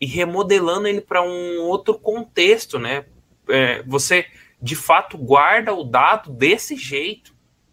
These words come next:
né? Do jeito que você imagina na sua cabeça como uma grande rede de conexões, o neo four J,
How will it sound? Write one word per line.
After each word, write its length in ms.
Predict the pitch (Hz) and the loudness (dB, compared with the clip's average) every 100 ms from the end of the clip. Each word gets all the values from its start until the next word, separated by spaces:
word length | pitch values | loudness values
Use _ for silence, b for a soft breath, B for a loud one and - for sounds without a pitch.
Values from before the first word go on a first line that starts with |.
| - | -10
né? 400 | 110 120 113 90 | -4 -2 -4 -6
Do 140 | 123 | -6
jeito 260 | 131 208 - | 0 0 -2
que 120 | 214 | -14
você 680 | 190 151 175 - 196 196 - _ _ _ _ - | -16 -10 -10 -6 -4 -4 -8 _ _ _ _ -6
imagina 560 | 160 165 135 180 240 | 0 0 0 -4 -4
na 120 | 240 | -4
sua 200 | - 190 | -4 -6
cabeça 600 | - - 123 135 185 - | -2 -2 0 0 0 -6
como 300 | - 147 147 | -8 -8 -8
uma 240 | 143 143 135 | -8 -8 -6
grande 440 | 127 139 185 180 | -4 -4 -6 -10
rede 680 | 143 131 139 190 170 185 185 _ _ _ | -2 0 2 0 -6 -12 -14 _ _ _
de 140 | 120 | -16
conexões, 1120 | - 143 131 135 - - 135 156 233 - - _ _ _ _ | -2 0 2 -2 -6 -6 -4 -4 -6 -12 -18 _ _ _ _
o 100 | - | -6
neo 140 | 151 143 | -2 -2
four 240 | - 147 | 0 -2
J, 400 | 127 131 151 - | 0 0 0 -4